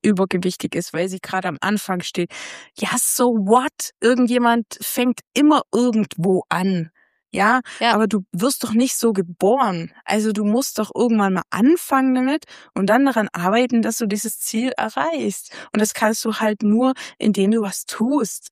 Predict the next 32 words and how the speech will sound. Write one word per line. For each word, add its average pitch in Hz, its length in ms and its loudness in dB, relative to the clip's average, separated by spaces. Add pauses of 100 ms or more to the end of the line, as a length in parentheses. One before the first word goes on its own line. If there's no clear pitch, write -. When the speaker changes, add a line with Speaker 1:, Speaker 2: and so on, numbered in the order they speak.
(120)
Speaker 1:
Und 208 180 0
Speaker 2:
Ja, 277 260 6 (220)
Speaker 1:
indem 220 160 0
Speaker 2:
ja. 262 140 6
Speaker 1:
du - 60 -
dich 320 60 0
hinstellst 247 480 0
und 226 80 -2
sagst, 220 320 -2 (240)
„Ja, - 120 -2
jetzt 254 260 0
geh 233 140 2
ich 285 140 0
aber 254 180 2
da 254 180 -2
nicht 277 240 -6
hin, 277 360 0
weil - 200 -4 (240)
die - 100 -4
anderen 269 240 2
Menschen 262 340 0
könnten 269 420 0 (260)
böse 143 360 0
sein.“ 196 300 0
Ja, 208 180 0 (300)
hallo, 208 480 2
die 208 160 0
haben 220 120 0
auch - 200 2
mal 262 140 4
klein 185 400 0
angefangen. 190 480 -2